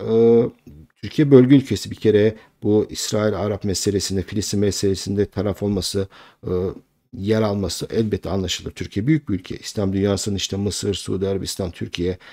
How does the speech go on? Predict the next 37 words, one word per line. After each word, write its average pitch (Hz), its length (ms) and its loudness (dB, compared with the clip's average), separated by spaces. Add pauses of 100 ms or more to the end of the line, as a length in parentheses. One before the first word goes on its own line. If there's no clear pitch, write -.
(160)
Elbette 113 420 4
Türkiye'nin 98 480 -4
bir 90 60 -8
sözü 101 240 -2
olacak, 95 440 -2
bir 104 80 0
şey 98 200 -2
söylemesi 104 560 0
lazım 101 320 0
zaten. 98 260 -6
Ama 160 300 4 (400)
Türkiye 160 440 6
dengeyi 147 420 6
kaçırıyor, 92 480 -4
ucunu 123 300 2
kaçırıyor. - 460 -6
Böyle 101 180 -2
her 131 200 2
yerde 151 300 4
bir 127 40 -4
taraf 139 320 0
olup 139 200 -2
sonuna 143 280 4
kadar 131 200 0
oraya 135 180 4
gidiyor. 110 260 0
Ülke 123 280 -2
çıkarlarından 143 600 2
ziyade 135 440 2
bu 135 200 6 (340)
yöneticilerin 127 640 4
o 123 340 4 (120)
dar 120 360 2
kafalarından 123 640 4 (200)
yapıyor. 90 340 -8
İşte 196 300 -6
be-, 170 120 -2